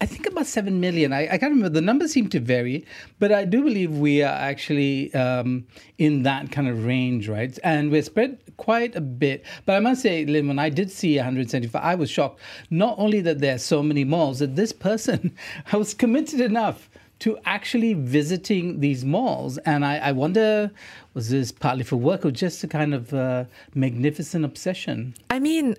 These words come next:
Speaker 2: I, well, we can talk about this later, but I get it. Um, I've always had a fascination, not so much with the successful malls. I love dead malls. Give me a good dead mall to wander around in and wonder what happened. And,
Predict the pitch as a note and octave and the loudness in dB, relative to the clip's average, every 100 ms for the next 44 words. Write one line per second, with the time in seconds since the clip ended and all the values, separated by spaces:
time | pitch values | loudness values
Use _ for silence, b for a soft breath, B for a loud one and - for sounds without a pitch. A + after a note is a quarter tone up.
0 | _ G#3 A#3+ C4 C4 B3+ - B B B | _ 0 0 0 0 -4 -8 B B B
1 | - C4+ - D4 D#4+ D4 C4+ F#3+ D3+ E3 | 2 2 4 4 2 2 2 2 2 2
2 | D#3+ E3 D3+ D3 D3+ D3 D3+ D3 - E3 | 0 2 0 2 0 2 0 0 -2 -2
3 | D#3+ D#3+ D#3 - E3+ - D#3 D3 B3+ - | -2 -2 -4 -8 -10 -2 0 2 0 0
4 | E3 D#3 D#3+ E3+ - F#3 F#3 A3+ G#3 D#3+ | 0 0 -2 -4 -4 0 2 2 0 -2
5 | - D3 - D#3 D3 F3+ D#4 - F4+ E4+ | 0 -2 -2 -2 0 0 -2 -2 -2 0
6 | F#3+ D3 - - D3+ - F#3 F3+ F#3+ F#3+ | -2 -2 -4 -4 -2 0 0 2 0 -2
7 | - E3 C#3 B2+ C#3+ D3 - D#3 D#3 D#3+ | -4 -2 -2 -2 0 -2 -2 -2 -2 -2
8 | D3+ E3 - E3 F3+ D#3+ E3+ F3 D#3+ - | -2 -2 -4 -4 -2 -4 -2 -2 0 0
9 | E3 D3+ D#3 D3 D3+ B B B - D#3 | -2 0 -2 0 -2 B B B -4 0
10 | D#3+ D#3+ E3+ C#3+ D3 D3+ D#3+ D#3 D3 C#3+ | 0 2 0 2 0 0 0 0 0 -2
11 | D3+ D#3 D#3+ D#3 D3 - - C#3 D3+ C#3+ | -2 0 0 0 0 -2 -6 -2 -2 -2
12 | C#3 C3 | -2 -4